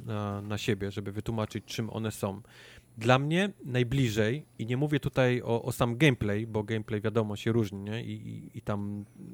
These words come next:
s-, styl graficzny, i czy jest z góry, czy jest z boku, to, to już musi się różnić, ale sam ten taki, powiedzmy, styl gry, to dla mnie jest, e, worek,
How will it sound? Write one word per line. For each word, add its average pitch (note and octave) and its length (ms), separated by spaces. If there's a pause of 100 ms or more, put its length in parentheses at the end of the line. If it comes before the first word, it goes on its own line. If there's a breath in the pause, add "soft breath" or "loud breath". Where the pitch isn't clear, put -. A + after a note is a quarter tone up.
(160)
s-, - 260 (120)
styl - 340
graficzny, A#2+ 680
i G#2+ 60
czy A#2+ 140
jest A2 140
z A2 40
góry, A#2+ 280
czy - 120
jest A2+ 100
z A2 40
boku, A#2 300
to, A2 140
to A2+ 100
już A2+ 100
musi A2+ 240
się A#2+ 100
różnić, A2+ 400 (440 soft breath)
ale B2 240
sam D3+ 560
ten C3+ 160
taki, - 240
powiedzmy, B2+ 380
styl D#3 360
gry, C3 320
to - 100
dla C3 220
mnie C3+ 200
jest, B2+ 300 (340)
e, A#2+ 300
worek, B2+ 680